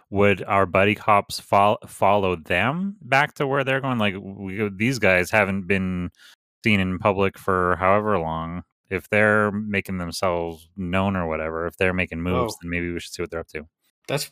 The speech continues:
Speaker 2: that's a good point. They definitely wouldn't be acting, like, super publicly like that unless things were serious. But of course, the whole, you know, everything is falling apart at the seams is pretty serious.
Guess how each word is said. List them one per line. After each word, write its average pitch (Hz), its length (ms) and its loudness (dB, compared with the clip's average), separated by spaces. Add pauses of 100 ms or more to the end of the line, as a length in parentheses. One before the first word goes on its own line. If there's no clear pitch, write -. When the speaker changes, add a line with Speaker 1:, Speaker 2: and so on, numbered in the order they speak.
Speaker 2:
that's 151 220 -4
a 196 60 -4
good 165 280 -2
point. 156 320 -2 (460)
They 151 140 2
definitely 156 560 0
wouldn't 165 280 0
be 139 240 -4
acting, 135 580 -4 (360)
like, 117 220 -6 (200)
super 139 880 -2 (240)
publicly 151 560 -4
like 113 280 -4
that 107 400 -6
unless 123 400 -8
things 127 340 -6
were 117 140 -6
serious. 107 760 -8 (320)
But 147 140 2
of 143 140 -4
course, 151 500 0 (320)
the 139 140 0
whole, 143 360 -2 (180)
you 139 140 -4
know, 120 340 -2 (340)
everything 151 420 0
is 123 80 -4
falling 135 360 -2
apart 131 300 -4
at 117 100 -8
the 117 80 -8
seams 123 380 -6
is 120 140 -12
pretty 123 220 -6
serious. 117 500 -6